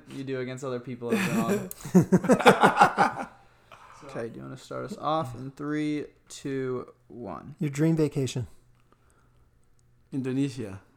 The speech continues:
Speaker 1: Uh, first thing you'd buy if you won a million dollars?
Speaker 2: A big Taekwondo school.
Speaker 3: Your favorite hobby?
Speaker 2: Taekwondo.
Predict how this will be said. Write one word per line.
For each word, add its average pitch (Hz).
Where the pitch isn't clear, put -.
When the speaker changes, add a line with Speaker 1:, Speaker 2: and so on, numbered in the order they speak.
Speaker 1:
Uh, 123
first 165
thing 170
you'd 156
buy 143
if 139
you 135
won 131
a -
million 127
dollars? -
Speaker 2:
A 110
big 147
Taekwondo 117
school. 98
Speaker 3:
Your 160
favorite 156
hobby? 135
Speaker 2:
Taekwondo. 117